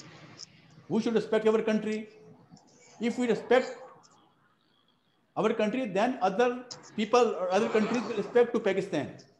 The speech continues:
On the other hand, we need hard work with honesty for Pakistan. We need teamwork, we need unity.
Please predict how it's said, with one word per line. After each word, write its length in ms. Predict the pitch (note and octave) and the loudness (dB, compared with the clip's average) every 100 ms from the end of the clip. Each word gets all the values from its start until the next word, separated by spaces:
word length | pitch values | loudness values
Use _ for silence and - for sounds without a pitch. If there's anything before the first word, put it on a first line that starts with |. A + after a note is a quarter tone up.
| _ _ _ _ _ _ _ _ _ _ _ _ _ _ - - - _ _ _ _ _ _ _ - | _ _ _ _ _ _ _ _ _ _ _ _ _ _ -20 -20 -20 _ _ _ _ _ _ _ 0
On 160 | G3 | 2
the 80 | A3+ | 4
other 160 | A#3+ A3+ | 4 4
hand, 340 | G#3+ A#3+ D4 - - _ _ _ _ _ _ _ - | 4 2 -2 -10 -20 _ _ _ _ _ _ _ -2
we 140 | A3 | 0
need 180 | A#3+ F3+ | 2 0
hard 340 | - G3 G#3 | 4 6 6
work 200 | A3 A#3+ - - - - _ _ _ _ _ _ | 4 2 0 -12 -20 -20 _ _ _ _ _ _
with 180 | C#3 F#3 | -6 -2
honesty 600 | F#3 F#3+ F#3+ A#3+ B3+ - - | 0 0 0 -4 -4 -10 2
for 160 | F#3+ | 4
Pakistan. 600 | F#3+ F3+ F#3+ - C#3+ B2+ - - _ _ _ _ _ _ _ _ _ _ _ _ _ _ _ _ _ _ _ _ | 4 2 0 -2 -4 -4 -12 -20 _ _ _ _ _ _ _ _ _ _ _ _ _ _ _ _ _ _ _ _
We 160 | - A3 | 2 4
need 220 | A3 A#3 | 4 4
teamwork, 520 | A3+ A#3 A3+ A#3+ - | 4 4 4 0 2
we 240 | - C#3+ A3 | 2 2 0
need 120 | - - _ | -6 -18 _
unity. 640 | A3+ A#3 A#3+ B3 - - | 2 4 4 2 -8 -20